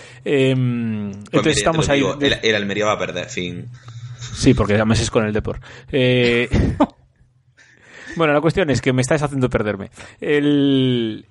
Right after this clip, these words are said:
Speaker 1: eh, la fecha con la que estamos trabajando ahora mismo es domingo nueve de diciembre, pu-,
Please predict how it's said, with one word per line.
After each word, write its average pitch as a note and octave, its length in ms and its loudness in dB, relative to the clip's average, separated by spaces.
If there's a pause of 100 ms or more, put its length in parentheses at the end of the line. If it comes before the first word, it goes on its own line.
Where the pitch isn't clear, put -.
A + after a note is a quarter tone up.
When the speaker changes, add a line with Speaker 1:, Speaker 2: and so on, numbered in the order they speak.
Speaker 1:
eh, A#2 640 0
la B2 320 2
fecha F#3+ 400 0
con E3 160 0
la D3+ 80 4
que C#3+ 80 -2
estamos D#3+ 360 -2
trabajando C#3 480 0
ahora C3 120 4
mismo D3+ 320 -4
es E3+ 180 -2
domingo F#3+ 640 0 (420)
nueve D3+ 540 2
de A#2+ 180 0
diciembre, A2 680 -2 (360)
pu-, A2+ 200 -4